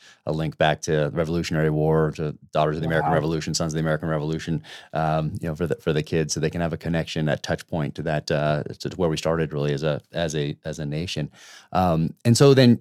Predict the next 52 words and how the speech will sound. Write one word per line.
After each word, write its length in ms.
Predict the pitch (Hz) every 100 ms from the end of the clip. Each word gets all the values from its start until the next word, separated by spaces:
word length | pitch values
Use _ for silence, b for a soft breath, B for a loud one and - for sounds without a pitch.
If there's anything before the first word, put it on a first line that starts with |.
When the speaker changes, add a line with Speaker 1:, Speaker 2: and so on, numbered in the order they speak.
| -
Speaker 1:
your, 220 | 120 107
your 100 | 117
father 300 | 113 131 151
for 120 | 135
World 200 | 120 113
War 100 | 107
Two, 160 | 98 143
was 100 | 120
he 100 | 139
already 220 | 131 127
in 60 | 113
the 80 |
military 540 | 160 165 160 180 180 180
on, 280 | 147 156 156
uh, 220 | 156 156
December 320 | 131 156 151
seventh, 380 | 143 160 175 143
or 60 |
how 100 | 113
did 100 | 120
that, 240 | 123 117 185
Speaker 2:
No, 320 | 202 190 151
Speaker 1:
how 60 | 123
did 20 |
that 180 | 117 -
Speaker 2:
a 80 | 196
Speaker 1:
work? 80 | 139
Speaker 2:
great 300 | 202 180 127
guess. 420 | 190 170 160 - -
He 320 | 196 175 160
was 260 | 170 143 -
just 440 | 185 190 185 -
graduating 640 | 180 170 143 180 170 165
from 160 | - 151
high 160 | 127 151
school. 420 | - - 156 131 -
So 260 | - 180 165
Speaker 1:
Okay. 120 | 156
Speaker 2:
he 120 | 180
went 380 | 151 185 185 160
down 480 | 170 175 185 190 170
to 300 | - 175 175 151
the 260 | 165 160 147
recruiting 600 | 160 151 - 185 180 165
station, 680 | - - 151 147 - 160 175 _ _ _ _ _ _
uh, 220 | - 156 147
for 200 | - 170
the 100 | 160
U 220 | 175 175
S 220 | 165 -
Marine 300 | 165 175 180
Corps 500 | - 160 165 185